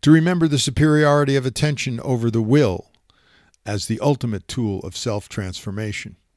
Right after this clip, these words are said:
all about skill power rather than willpower. The winds rage as developing clouds bring the promise of some welcome rain.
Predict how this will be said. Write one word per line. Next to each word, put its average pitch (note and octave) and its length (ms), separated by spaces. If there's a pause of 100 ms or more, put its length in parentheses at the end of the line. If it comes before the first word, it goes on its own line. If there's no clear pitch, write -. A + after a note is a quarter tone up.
all A2 220
about G2 320
skill D3+ 400
power F2+ 500
rather G2+ 380
than F2 300
willpower. G2+ 720 (1000)
The C3 80
winds E3+ 380
rage D#3 480
as A#2 140
developing C3 520
clouds B2 520
bring G#2+ 240
the G#2 60
promise A#2+ 500
of G2 100
some G#2 300
welcome G#2+ 420
rain. E2+ 380